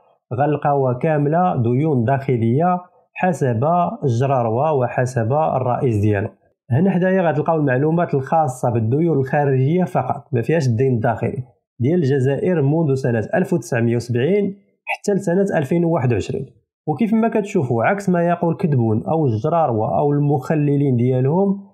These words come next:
عندهم مليارات الدولارات قروض سنوية، وهذا الشيء فقط، سطروا ليا مزيان، هذا الشيء فقط من المؤسسات الدولية العالمية الكبيرة.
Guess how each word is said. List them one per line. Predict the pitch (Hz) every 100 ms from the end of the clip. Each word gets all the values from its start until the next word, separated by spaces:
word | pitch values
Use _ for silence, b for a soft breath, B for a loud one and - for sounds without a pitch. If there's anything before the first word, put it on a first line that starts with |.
| _ _
عندهم | 123 131 160 151 180 180
مليارات | 160 151 151 151 151 151 156 170 165 127
الدولارات | 113 147 156 156 147 143 120 107 -
قروض | 147 156 165 127
سنوية، | - 151 143 131 131 147 170 170 B B B -
وهذا | 139 156
الشيء | 151 - 170
فقط، | 165 160 143 117
سطروا | - - 156
ليا | 151 147
مزيان، | 127 110 117
هذا |
الشيء | 117 - 139
فقط | 156 185 185
من | 143
المؤسسات | 135 139 147 - 151 - 160 131 123 107
الدولية | 104 110 165 147 123 113
العالمية | 110 131 143 151 156
الكبيرة. | 175 - 117 98